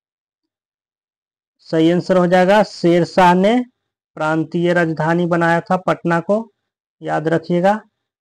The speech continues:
अगला प्रश्न देखिए, मूल रूप से बिहार शब्द का अर्थ क्या है? तो इसका सही आंसर हो जाएगा बौद्ध मठ।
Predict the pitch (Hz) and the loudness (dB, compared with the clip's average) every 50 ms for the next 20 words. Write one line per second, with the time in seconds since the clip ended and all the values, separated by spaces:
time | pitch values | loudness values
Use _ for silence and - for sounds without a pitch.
0 | _ _ _ _ _ 165 147 151 165 170 165 165 - 170 170 151 - 180 165 165 | _ _ _ _ _ -12 -6 -2 0 0 0 0 0 0 0 0 -2 -2 0 0
1 | 160 160 - 190 202 202 185 160 151 156 170 185 196 196 190 175 170 180 190 190 | -2 -2 -2 0 0 2 2 2 2 2 2 2 2 2 2 2 2 2 0 0
2 | - - - - 170 160 156 175 170 143 156 160 170 180 190 180 - - 180 170 | -4 -10 -2 -2 0 0 2 0 -2 0 2 4 4 4 2 0 0 -2 -2 0
3 | 165 170 185 185 - 170 160 156 160 175 175 - - 180 - - 165 165 156 139 | 0 -2 -4 -2 2 4 4 4 4 2 0 -4 -8 -12 -4 0 2 2 2 2
4 | 139 135 135 139 - _ _ _ _ _ _ _ _ _ _ _ _ _ - 160 | 0 -6 -6 -8 -10 _ _ _ _ _ _ _ _ _ _ _ _ _ -10 -8
5 | 151 151 147 151 - - 160 156 156 - 170 165 175 185 180 175 - 180 180 180 | -6 -6 -6 -8 -2 -2 -2 -2 0 0 -2 0 0 0 -2 -2 0 0 0 2
6 | 170 185 185 180 196 196 175 156 147 156 165 180 180 160 156 151 156 147 139 - | 2 2 2 2 2 0 0 0 0 2 2 2 2 0 0 0 0 0 0 -2
7 | - _ - | -6 _ -20